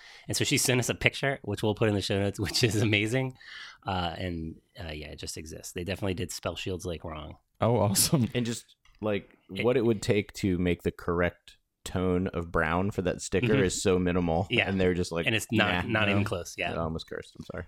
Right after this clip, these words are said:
Speaker 2: Uh, uh, where can we find the show notes, Ross?
Speaker 1: Uh, you can find them on sam and ross like things dot com, right at the top.
Speaker 2: At the top of the webpage?
Speaker 1: At the top of the website, yeah.
Speaker 2: The web zone.
Speaker 1: Yeah.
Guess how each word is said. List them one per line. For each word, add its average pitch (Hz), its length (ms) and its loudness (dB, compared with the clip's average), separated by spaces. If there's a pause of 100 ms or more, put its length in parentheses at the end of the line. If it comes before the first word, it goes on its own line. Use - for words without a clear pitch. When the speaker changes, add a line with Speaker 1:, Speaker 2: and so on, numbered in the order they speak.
(140)
Speaker 2:
Uh, 104 260 2 (360)
uh, 107 40 4
where 117 140 4
can 139 160 0
we 127 80 2
find 113 220 0
the 107 60 -4
show 113 140 2
notes, 110 220 -2
Ross? 92 280 0 (180)
Speaker 1:
Uh, 123 40 4
you 120 100 0
can 131 100 0
find 127 160 4
them 113 60 4
on 101 100 2
sam 107 260 0
and 101 80 4
ross 98 200 2
like 98 180 0
things 110 260 -4
dot - 300 -4
com, 120 480 -4 (380)
right 101 160 2
at 98 80 0
the - 80 -2
top. - 340 0
Speaker 2:
At 113 80 2
the 104 80 0
top 104 260 2
of 107 40 2
the 98 80 2
webpage? 101 480 0 (100)
Speaker 1:
At - 60 -8
the 113 60 2
top 104 220 2
of 110 60 -2
the 95 80 0
website, 90 600 -8
yeah. - 140 -14 (160)
Speaker 2:
The 95 80 0
web 95 220 2
zone. 95 420 2
Speaker 1:
Yeah. 117 140 -2